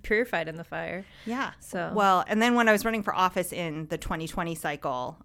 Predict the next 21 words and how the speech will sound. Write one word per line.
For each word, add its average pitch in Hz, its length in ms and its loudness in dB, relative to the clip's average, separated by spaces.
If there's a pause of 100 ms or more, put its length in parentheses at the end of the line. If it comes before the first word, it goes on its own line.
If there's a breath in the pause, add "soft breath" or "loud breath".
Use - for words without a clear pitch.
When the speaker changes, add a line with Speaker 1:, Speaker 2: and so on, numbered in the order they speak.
Speaker 2:
um, 143 540 -6 (380)
I 180 120 0
met 151 380 -2
Senator 165 360 -2
Shannon 160 300 -6
Grove, 139 600 -8 (480 soft breath)
um, 151 200 -4
from 185 220 -2
Bakersfield, - 840 -8 (160)
and 156 500 -4
strong, 185 1000 4
faithful 185 1080 -2
Christian - 480 -6
leader. - 420 -12 (320 loud breath)
And 175 200 -4
she 165 540 -4 (260)
was 185 200 -2
a 190 40 0
mentor 151 440 -6
to - 160 -14
me - 340 -14